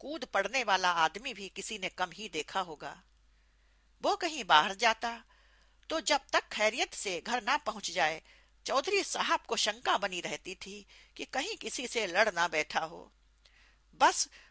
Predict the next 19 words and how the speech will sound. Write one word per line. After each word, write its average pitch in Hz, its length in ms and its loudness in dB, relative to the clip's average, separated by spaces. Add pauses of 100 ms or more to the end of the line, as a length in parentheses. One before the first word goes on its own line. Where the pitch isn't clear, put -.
(160)
पालतू 262 440 4
भेड़ 254 240 0
की 220 220 -6
सी 233 160 -4
दशा 170 320 2
थी, 165 400 -10
जो 294 180 4
जंजीर 208 440 -2
से 208 200 -2
छूटते - 480 -2
ही 190 280 -6 (340)
किसी 359 280 -2
ना 220 100 2
किसी 214 300 -2
से 208 140 -2
टक्कर - 380 -2
लेने 160 280 -6
दौड़ता 147 440 -2
है। 170 300 -10